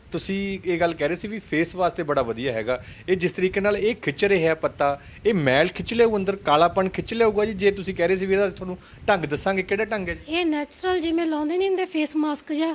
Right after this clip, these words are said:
Speaker 1: ਜੀ, ਜੀ।
Speaker 2: ਉਹ ਚੀਜ਼ ਆ ਇਹ।
Speaker 1: ਜੀ, ਜੀ। ਉਹ ਥ੍ਰੀ ਡੀ, ਫਾਈਵ ਡੀ ਫੇਸ ਮਾਸਕ।
Speaker 2: ਹਾਂਜੀ, ਉਹ ਜਿਹੜਾ ਮੈਂ ਉੱਪਰੋਂ ਲਾਉਂਦੇ ਨਹੀਂ ਹੁੰਦੇ ਖਿੱਚ
Speaker 1: ਹਾਂਜੀ,
Speaker 2: ਕੇ
Speaker 1: ਬਲੀਚ
Speaker 2: ਜਿਹਾ।
Speaker 1: ਜੀ ਹੁੰਦੀ ਹੈ ਜੀ।
Speaker 2: ਹਾਂਜੀ।
Speaker 1: ਜੀ, ਜੀ।
Speaker 2: ਇਹ ਤੁਸੀਂ ਇਹਦੇ ਚੋਂ ਆਹ ਕੱਢ ਲੈਣਾ, ਅਹ,
Speaker 1: ਠੀਕ ਹੈ।
Speaker 2: ਜਿਹੜਾ ਲਿਕੁਇਡ ਜਿਹਾ,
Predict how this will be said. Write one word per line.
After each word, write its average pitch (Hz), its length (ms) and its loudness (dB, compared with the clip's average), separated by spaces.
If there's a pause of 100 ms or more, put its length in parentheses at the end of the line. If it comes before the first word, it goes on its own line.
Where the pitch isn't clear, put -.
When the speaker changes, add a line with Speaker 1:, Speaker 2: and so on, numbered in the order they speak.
(120)
Speaker 1:
ਜੀ, - 60 -14
ਜੀ। - 180 -12 (280)
Speaker 2:
ਉਹ 370 160 4
ਚੀਜ਼ 370 320 4
ਆ 302 80 0
ਇਹ। 247 220 -2 (460)
Speaker 1:
ਜੀ, 349 220 4
ਜੀ। 113 120 -8 (180)
ਉਹ 180 80 -4
ਥ੍ਰੀ 180 260 4
ਡੀ, 180 160 2
ਫਾਈਵ 170 320 4
ਡੀ 165 120 0
ਫੇਸ 151 300 -4
ਮਾਸਕ। 143 180 -2
Speaker 2:
ਹਾਂਜੀ, 302 220 0
ਉਹ 349 120 2
ਜਿਹੜਾ 339 180 0
ਮੈਂ 359 100 2
ਉੱਪਰੋਂ 330 320 -2
ਲਾਉਂਦੇ 302 360 -2
ਨਹੀਂ 415 120 0
ਹੁੰਦੇ 359 160 -2
ਖਿੱਚ 320 200 -6
Speaker 1:
ਹਾਂਜੀ, - 120 -8
Speaker 2:
ਕੇ 349 80 -4
Speaker 1:
ਬਲੀਚ 330 120 -2
Speaker 2:
ਜਿਹਾ। 311 240 0
Speaker 1:
ਜੀ 269 100 -12
ਹੁੰਦੀ 262 200 -14
ਹੈ 226 60 -12
ਜੀ। - 140 -14
Speaker 2:
ਹਾਂਜੀ। 247 340 -2 (140)
Speaker 1:
ਜੀ, 151 80 -12
ਜੀ। - 160 -16 (140)
Speaker 2:
ਇਹ 330 140 0
ਤੁਸੀਂ 359 360 4
ਇਹਦੇ 359 180 2
ਚੋਂ 370 220 4
ਆਹ 349 100 4
ਕੱਢ 285 220 -2
ਲੈਣਾ, 294 300 2
ਅਹ, - 460 -12
Speaker 1:
ਠੀਕ 269 220 -8
ਹੈ। - 80 -16 (280)
Speaker 2:
ਜਿਹੜਾ 285 240 0
ਲਿਕੁਇਡ 302 440 2
ਜਿਹਾ, 262 180 -2